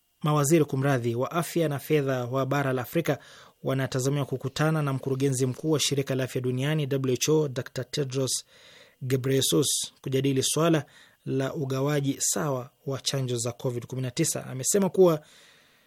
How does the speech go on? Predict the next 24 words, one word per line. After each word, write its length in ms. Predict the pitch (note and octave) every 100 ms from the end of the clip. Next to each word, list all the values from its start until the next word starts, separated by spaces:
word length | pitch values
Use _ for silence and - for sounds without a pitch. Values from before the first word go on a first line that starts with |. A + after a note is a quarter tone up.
| _ _ _ _ _
na 120 | D3
hapa 220 | C3+ D#3 D#3
nanukuu, 380 | D#3 D3 F3
"Nitawaambia 500 | D3 C3+ D#3 D#3+ F3+
kuwa 300 | D#3 E3 E3
tunafanya 600 | D#3 D#3+ D3+ - D#3+ D#3
kila 360 | C#3 - G3 F3+
tuwezalo 520 | F3+ F3+ E3 F3 C#3
kufanikisha 720 | C3+ C3+ C#3+ C3+ D#3 C#3+ D3 C#3
kuanza 500 | C#3 C#3+ C#3+ C3+ C3
kwa 180 | C#3
utoaji 380 | C3+ D3 C#3+ C#3
chanjo 280 | C3 E3 C#3+
barani 240 | C3+ C3
Afrika, 480 | B2+ - E3 F3 E3 -
kuokoa 400 | - C3+ - D3
maisha 440 | C#3 C#3 F3+ - D#3+
na 100 | C3
kurejesha 460 | - C3+ C3+ -
uchumi. 360 | C3 - E3 C3+ - - - _
Kinachobakia 800 | - C3+ D3 C#3+ - E3+ D#3 C3+
ni 80 | C3+
dunia 400 | C3+ D3 E3+ D#3+ - - _ _ -
inapaswa 800 | C3 C3 - D#3+ D#3 - C#3+